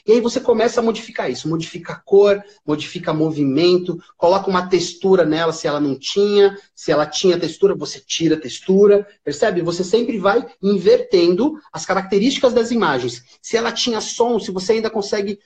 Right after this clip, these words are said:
ouvir a voz do seu chefe, da sua amiga, de quem quer que seja, reverberando dentro da sua cabeça, vup, tira como se você colocasse um tampão no seu ouvido assim, ó, e você simplesmente para de ouvir qualquer tipo de som.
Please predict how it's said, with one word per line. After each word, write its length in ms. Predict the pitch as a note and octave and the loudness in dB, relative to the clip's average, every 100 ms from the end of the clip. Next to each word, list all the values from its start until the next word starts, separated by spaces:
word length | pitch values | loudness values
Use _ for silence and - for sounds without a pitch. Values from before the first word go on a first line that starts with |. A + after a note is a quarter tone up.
| _ | _
ouvir 380 | G3 F#3 C3 G3 | 0 0 0 -4
a 60 | G3 | -4
voz 340 | D#3 G3+ G3 | -2 -2 -2
do 100 | F3 | -4
seu 160 | - F3 | -4 -2
chefe, 320 | - F3+ F3+ | -2 -4 -4
da 80 | E3 | -10
sua 160 | - | -8
amiga, 260 | E3 E3+ F3+ | -6 -2 -2
de 120 | E3+ | -2
quem 100 | F3 | -6
quer 140 | E3+ E3+ | -6 -8
que 80 | |
seja, 220 | - F#3 F3+ | -2 -2 0
reverberando 760 | F3 F3+ G3+ G3+ G3+ A#3 B3 | 0 2 4 4 4 4 2
dentro 240 | G#3+ A3 G#3 | 0 -2 -4
da 80 | |
sua 160 | G3+ G#3 | -4 -4
cabeça, 480 | G3 E3+ A3 B3 C4 - _ - | -2 0 2 2 -2 -4 _ -4
vup, 320 | E3+ - - _ _ _ - | -2 -2 -8 _ _ _ -12
tira 220 | A3+ A3 | -8 -6
como 160 | A3+ | -4
se 60 | A3 | -6
você 140 | G#3+ | -6
colocasse 360 | G#3+ G#3 G#3+ G#3 | -2 0 0 0
um 60 | A3+ | 0
tampão 500 | A3+ G#3+ - G3+ F#3+ | 0 -2 0 2 2
no 80 | |
seu 200 | E3+ F3+ | 0 -2
ouvido 300 | D#3 C#3+ D#3 | -2 -2 -6
assim, 220 | C3+ - A3+ | -6 -2 0
ó, 120 | B2+ - - | -2 -8 -16
e 60 | F3+ | -6
você 200 | F#3+ G#3+ | -4 -4
simplesmente 480 | C4+ A#3+ A#3+ B3 - | -6 -4 -4 -6 -6
para 340 | - A3+ B3 A3+ | -4 -2 0 0
de 100 | G#3 | 2
ouvir 380 | A3+ E3 F#3+ F#3+ _ - | 2 0 -4 -6 _ -2
qualquer 280 | F3 F#3 F#3 | 0 0 -2
tipo 260 | G3+ F#3+ | -4 -6
de 80 | F#3 | -6
som. 300 | F#3 B2+ A#2+ | -4 -4 -6